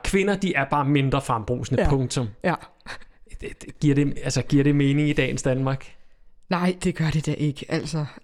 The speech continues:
Speaker 2: Øhm, nej, det... det
Speaker 1: Og så, så indirekte, de har den jo også med konkurrence- og forhandlingsmentalitet.
Speaker 2: Ja.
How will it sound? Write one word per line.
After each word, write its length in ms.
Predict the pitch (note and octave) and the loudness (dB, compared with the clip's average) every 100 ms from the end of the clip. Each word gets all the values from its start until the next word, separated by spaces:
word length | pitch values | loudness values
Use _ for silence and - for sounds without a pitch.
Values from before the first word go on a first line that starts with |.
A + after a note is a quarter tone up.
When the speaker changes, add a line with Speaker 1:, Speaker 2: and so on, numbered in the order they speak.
| - | -4
Speaker 2:
Øhm, 560 | E3+ E3 E3 E3 D#3+ C#3+ - - - - _ - - - | 0 0 0 -2 -2 -6 -14 -20 -20 -20 _ -20 -20 -10
nej, 280 | - D#2+ G#2 - | -4 -2 -2 -2
det... 260 | F3+ - - | -4 -4 -2
det 320 | F#3+ E3+ E3 - - - - - - - | 0 0 -2 -6 -16 -18 -20 -20 -18 -6
Speaker 1:
Og 100 | - | -2
så, 180 | D3 C#3+ | 0 -2
så 160 | - D#3 - | -2 -2 2
indirekte, 540 | F3 F3 F3+ C3 B2 | 2 4 2 2 0
de 140 | B2+ C#3 | 0 2
har 160 | C#3 | 2
den 100 | C#3 | 2
jo 60 | C3+ | 2
også 140 | B2 C#3+ | 2 0
med 100 | C3 | -2
konkurrence- 800 | - C#3 C3+ C3+ B2+ D3 - - | 0 0 0 0 0 0 -2 -2
og 100 | C3 | -4
forhandlingsmentalitet. 1400 | C3+ - D3+ E3+ D#3 - C3 A#2+ - A2+ A2+ A#2+ C3 - | -4 -4 -4 -4 -6 -4 -2 -2 -2 -2 -2 -4 -6 -2
Speaker 2:
Ja. 120 | F#3+ | 0